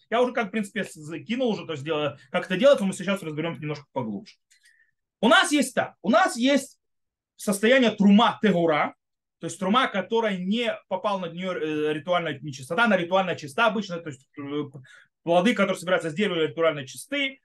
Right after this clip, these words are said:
Если, то есть, сохранять, э, определённые правила, то они останутся ритуально чисты. Понятно, трума, отделённая от них, будет ритуально чиста. Э, если она оск-, ритуально осквернилась, у неё другой закон. Итак, есть у нас трума чистая, тру-, теура. Нам запрещено её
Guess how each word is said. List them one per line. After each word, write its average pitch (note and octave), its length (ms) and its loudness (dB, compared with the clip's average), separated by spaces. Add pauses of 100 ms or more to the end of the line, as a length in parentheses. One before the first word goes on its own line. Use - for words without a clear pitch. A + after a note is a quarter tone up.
(100)
Если, G3 380 0
то F3 80 -8
есть, D#3+ 80 -8
сохранять, F3 540 -2
э, D3+ 160 -2
определённые E3 500 -4
правила, C#4+ 420 2
то G#3 60 -4
они G#3 140 -2
останутся G3+ 440 -2
ритуально E3+ 280 -6
чисты. D#4 160 -8
Понятно, A#3+ 300 0
трума, G#3+ 320 2
отделённая F#3 400 -2
от F3+ 40 -14
них, A#3+ 160 -2
будет F#3+ 280 -4
ритуально D#3+ 400 -4 (160)
чиста. - 420 -4 (560)
Э, D#3 200 2
если C4+ 320 2
она A#3 320 2
оск-, G3 220 -4
ритуально F#3 480 0
осквернилась, B3 840 -8
у G3 100 -2
неё A#3+ 160 6
другой F#3+ 320 2
закон. - 200 -12 (340)
Итак, - 280 -4 (460)
есть F4+ 220 -2
у D#4+ 40 -2
нас D4 280 2
трума G3+ 560 2 (400)
чистая, E3 440 -10
тру-, E3 260 -8
теура. D#3 420 0
Нам D#4+ 260 0
запрещено B3 760 0
её A3+ 600 0